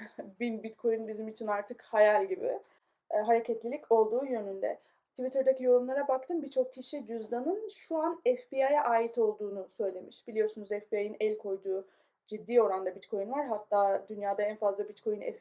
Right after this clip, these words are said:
B I'da da deniyor. Doğruluk payı var mı şu an kesin konuşamayız ama onda bir hareketlilik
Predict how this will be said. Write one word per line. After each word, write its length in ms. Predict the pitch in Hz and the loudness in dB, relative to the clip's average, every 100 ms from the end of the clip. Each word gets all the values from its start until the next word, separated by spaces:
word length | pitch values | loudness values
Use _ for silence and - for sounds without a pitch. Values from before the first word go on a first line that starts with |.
| - | 0
B 220 | 196 196 | 0 2
I'da 280 | 196 208 196 | 2 2 2
da 200 | 180 - | -4 -6
deniyor. 380 | 196 180 185 214 277 - _ _ _ _ | -6 -6 -6 -8 -8 -14 _ _ _ _
Doğruluk 420 | 220 196 196 - | 2 2 -2 -6
payı 220 | 214 196 | -2 0
var 140 | 196 190 | 0 -2
mı 140 | 196 | -4
şu 140 | - 196 | -8 -8
an 100 | 196 | -6
kesin 300 | 220 220 202 | -10 -10 -12
konuşamayız 560 | 208 202 214 196 185 | -12 -8 -8 -6 -6
ama 320 | 247 294 311 - _ _ _ _ _ | -4 -2 -4 -8 _ _ _ _ _
onda 360 | - 220 214 226 | -2 0 0 -4
bir 240 | 262 269 254 | -4 -8 -4
hareketlilik 580 | 220 220 214 226 269 | -2 -4 -6 -6 -6